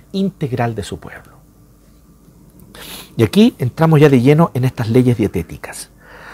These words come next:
Si ustedes se fijan, hay algunos conceptos que no son fáciles de, de traducir y que son difíciles para los traductores,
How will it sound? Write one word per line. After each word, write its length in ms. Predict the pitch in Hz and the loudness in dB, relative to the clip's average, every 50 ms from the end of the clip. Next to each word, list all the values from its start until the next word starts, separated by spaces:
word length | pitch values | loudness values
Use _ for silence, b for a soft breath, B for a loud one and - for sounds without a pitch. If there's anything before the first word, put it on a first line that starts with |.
| B B B B | B B B B
Si 120 | B - | B -2
ustedes 200 | 131 - 208 202 | 4 6 6 6
se 100 | - 214 | 6 4
fijan, 400 | 180 - 180 160 - 190 196 208 - _ _ _ _ _ _ _ _ _ _ _ _ _ _ _ _ _ _ _ _ _ _ _ _ _ _ - | 2 2 0 2 2 2 0 0 -6 _ _ _ _ _ _ _ _ _ _ _ _ _ _ _ _ _ _ _ _ _ _ _ _ _ _ -4
hay 100 | - 117 | -2 0
algunos 240 | 107 117 120 113 | 0 2 0 0
conceptos 360 | - 120 104 - 120 - - 123 | 0 -2 -2 -2 -2 -2 -4 -6
que 100 | - 113 | -6 -8
no 80 | 101 | -8
son 200 | 92 - 104 101 - _ _ _ _ _ _ _ _ _ _ _ | -6 -6 -8 -8 -8 _ _ _ _ _ _ _ _ _ _ _
fáciles 680 | - - - - 143 123 - - - 110 110 113 110 110 | -20 -8 0 2 2 2 2 0 -2 0 0 0 2 2
de, 160 | 113 113 - - B B B B B B | 2 2 0 0 B B B B B B
de 120 | 117 113 | 0 0
traducir 640 | - 113 110 101 104 98 - - 196 190 156 117 - | 2 4 2 2 4 2 4 4 6 6 6 4 2
y 80 | - 123 | 0 -4
que 140 | - - 113 | 0 0 0
son 260 | - - - 143 131 | 0 2 2 2 4
difíciles 400 | 113 104 - 175 - - 165 160 | 4 2 2 2 2 4 4 4
para 180 | - 139 139 127 | 6 6 6 6
los 160 | 123 113 - | 6 4 4
traductores, 600 | - 139 127 123 117 _ - 240 214 139 92 | 4 2 2 2 0 _ 2 2 2 2 0